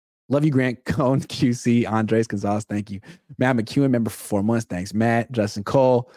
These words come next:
"Let's go, Niners. Great game. Puffy coat." Mark Soto says, "Put some respect on Debo's name, Grant. You hear me? Don't be all quiet now. Put some respect."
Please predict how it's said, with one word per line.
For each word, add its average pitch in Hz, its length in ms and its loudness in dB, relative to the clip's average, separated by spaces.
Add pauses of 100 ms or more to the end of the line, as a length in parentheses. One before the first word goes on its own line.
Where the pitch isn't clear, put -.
(120)
"Let's 131 140 -2
go, 110 160 2
Niners. 120 340 2
Great 104 240 0
game. 120 240 0
Puffy 131 320 0
coat." 175 420 4 (680)
Mark 117 220 0
Soto 127 260 2
says, 127 160 0
"Put 165 160 0
some 156 140 0
respect 139 340 0
on 117 140 0
Debo's 117 400 2
name, 107 260 0
Grant. 107 320 0
You 117 300 0
hear 185 420 2
me? 262 320 4
Don't 160 220 0
be 170 100 2
all 127 100 4
quiet 127 300 2
now. 127 100 2
Put 156 140 0
some 175 80 -2
respect." 135 220 -2